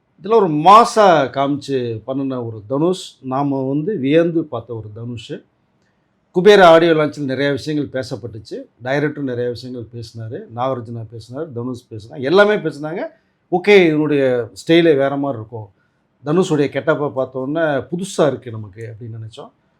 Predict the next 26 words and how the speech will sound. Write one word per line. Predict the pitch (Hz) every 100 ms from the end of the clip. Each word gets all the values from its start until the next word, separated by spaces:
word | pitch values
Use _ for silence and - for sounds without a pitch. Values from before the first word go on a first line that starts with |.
| _ _
படம் | 131 156 175
பார்க்குற | 160 147
வரைக்கும் | 143 139 175
நம்ம | 143
அப்படி | 113 127
தான் | 131 123
எல்லாமே | 123 123
நினைச்சிட்டு | 117 117 110 110
இருந்தோம். | 107 127 - - 311 120 107 _ - _ _ _
But | 113 104
படம் | 156 202
பார்த்துட்டு | 190 170 151
வெளில | 147 170 165
வந்ததுக்கு | 156 143 139
அப்புறம் | 135 139
தான் | 156 143
கொஞ்சம் | 127 117
மனசுக்கு | 127 139 131 113
ரொம்ப | 117 117
நெருடலா | 120 135 127 117
இருந்தது. | 101 104 135 247 _ _ _ _ _ _ 120
தனுஷை | 202 277 302 262
பொறுத்த | 220 208
மட்டும் | 220 233 262 202
நல்லா | 196 143
பண்ணியிருக்காரு, | 131 98 101